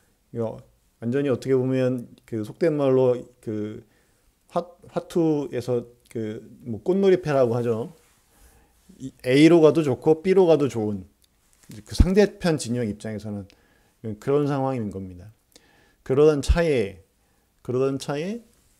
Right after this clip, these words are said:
어, 이제 중대 결심을 하죠. 그래서 이제 이 비에스브이 진영 내에서는 굉장히 자주 섞인 스타일로, 그러니까 그 순, 순이라는 게 있어요. 순,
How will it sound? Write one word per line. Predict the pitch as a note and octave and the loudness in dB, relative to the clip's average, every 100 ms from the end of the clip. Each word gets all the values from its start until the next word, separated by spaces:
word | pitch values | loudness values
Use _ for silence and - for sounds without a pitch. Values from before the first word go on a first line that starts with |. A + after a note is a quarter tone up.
| _ _ _ _ _ _ _ B2 | _ _ _ _ _ _ _ -6
어, | A#2 A2+ A2+ A2+ A2 - _ - | -4 -2 -2 -4 -8 -14 _ -20
이제 | B2+ G#2+ G2+ | -10 -8 -8
중대 | - D#3 F3 D#3 | -6 2 4 4
결심을 | C3+ A#2+ B2+ A#2 B2 | 0 -4 -2 -2 -2
하죠. | G2+ G2+ | -4 -8
그래서 | G2+ A#2+ G#2+ G#2 - - - | -8 -8 -8 -10 -20 -20 -18
이제 | G#2 G2+ G#2 G#2 | -14 -8 -8 -6
이 | A#2 G#2+ | -8 -8
비에스브이 | G#2 C#3+ C#3 D#3 D#3 C#3+ | -4 -4 -4 -4 -4 -4
진영 | - B2 C3+ C#3+ C3+ | -10 -4 -2 -2 0
내에서는 | A#2+ G#2+ B2 C3+ C3+ B2+ | 0 0 -4 -4 -6 -6
굉장히 | G#2+ G#2+ B2 B2+ | -6 -2 -2 -4
자주 | - G#2+ B2+ | -8 -4 -2
섞인 | B2+ C3 B2+ B2 A#2+ A#2 A#2 A#2 A#2 | -2 -2 -2 -2 -2 -4 -6 -8 -14
스타일로, | - C3 A#2+ A2+ A#2 G2+ _ _ _ _ _ _ _ _ | -10 -4 -2 0 -2 -4 _ _ _ _ _ _ _ _
그러니까 | A2+ G2+ | -6 -4
그 | A2 | -8
순, | G2 - G#3 G#3+ G#3 C#3 | -8 -2 2 2 -2 -8
순이라는 | - G3 G3 F3+ E3 | -4 -2 2 4 4
게 | B2+ | 0
있어요. | B2+ A2+ | -4 -10
순, | - D#3 D#3 D3+ D3 B2 | -6 -4 -2 -4 -4 -6